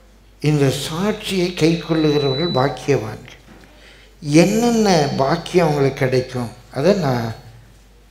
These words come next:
தொடர்ந்து சொல்றேன் அப்படின்னு சொல்லியிருந்தேன். இன்றைக்குள்ள செய்திக்குரிய தலைப்பு, கர்த்தரின் சாட்சிகளை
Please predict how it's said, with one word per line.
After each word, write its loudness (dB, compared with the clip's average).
தொடர்ந்து 4
சொல்றேன் 2
அப்படின்னு -4
சொல்லியிருந்தேன். -4
இன்றைக்குள்ள 4
செய்திக்குரிய 0
தலைப்பு, 0
கர்த்தரின் 0
சாட்சிகளை -2